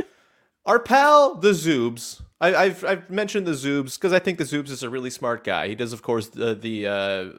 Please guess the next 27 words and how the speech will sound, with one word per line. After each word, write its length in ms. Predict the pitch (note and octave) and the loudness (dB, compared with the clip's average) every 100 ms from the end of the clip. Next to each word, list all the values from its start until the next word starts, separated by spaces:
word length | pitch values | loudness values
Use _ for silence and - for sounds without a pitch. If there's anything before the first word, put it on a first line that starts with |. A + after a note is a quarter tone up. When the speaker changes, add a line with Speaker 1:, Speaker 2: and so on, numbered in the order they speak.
| - | -20
Speaker 2:
oh 80 | - | -16
God, 300 | - D2+ D#2 _ _ _ _ _ D3 | -14 -12 -14 _ _ _ _ _ 2
Less 180 | G3+ | 4
Than 140 | - E3+ | 4 2
Jay's 320 | D3 C#3+ A#2 | 2 2 0
podcast. 640 | - G2 F2+ - - - | -2 -4 -4 -10 -12 -10
God, 280 | - D#2+ A1 | -6 -6 -6
I 140 | G2 G2 | -10 -10
forgot 380 | - G#2 G#2 G#2 | -12 -8 -8 -8
the 60 | |
name 180 | G2 F#2 | -12 -12
for 140 | - | -14
a 60 | D#2+ | -14
second. 440 | - E2 - - _ _ _ _ - | -12 -12 -14 -20 _ _ _ _ -2
And 520 | B2+ C3 B2+ B2 - _ _ C#3+ | 2 2 -2 -6 -14 _ _ -14
Zoobs' 420 | B2 C4+ A3+ F3 | -6 -4 -4 0
whole 160 | G#3 G3+ | 2 2
thing 240 | G3+ E3+ | 0 2
is, 240 | C3+ A#2+ | -2 -2
yeah, 180 | F#3 D3 | 2 2
transactions 720 | A#2 E3+ D#3+ D#3 D#3+ - B2+ | 2 -2 0 0 0 -4 -6
are 60 | A#2 | -4
why 120 | A#2 | -4
sports 340 | A2+ C3 A#2 A2 | -4 -4 -4 -4
are 80 | G#2 | -4
good. 320 | A#2 G2+ F#2 | -2 -4 -2
Uh, 360 | B2 A#2+ A#2 | 0 2 2